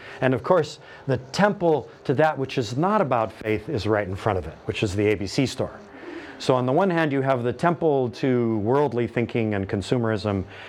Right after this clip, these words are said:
and on the other side, you have this temple to faith. I really don't know, given that the ocean is out here, how this property ended up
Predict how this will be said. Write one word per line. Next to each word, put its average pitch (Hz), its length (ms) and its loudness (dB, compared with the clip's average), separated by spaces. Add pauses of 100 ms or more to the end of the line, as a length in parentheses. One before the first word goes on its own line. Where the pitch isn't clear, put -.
(120)
and 107 140 -2
on 101 80 2
the 101 100 4
other 98 140 0
side, 98 260 0
you 98 80 -2
have 90 220 -2
this 92 200 -6
temple 92 440 -4
to - 160 -10
faith. - 500 -6 (560)
I 135 80 0
really 190 300 2
don't 160 320 -2
know, 110 420 0 (220)
given 123 220 0
that 107 120 -2
the 101 140 0
ocean 113 280 0
is 101 140 -2
out 101 160 2
here, 110 320 -2 (340)
how 160 300 0
this 139 260 -4
property 113 680 -2
ended 123 240 0
up 110 140 0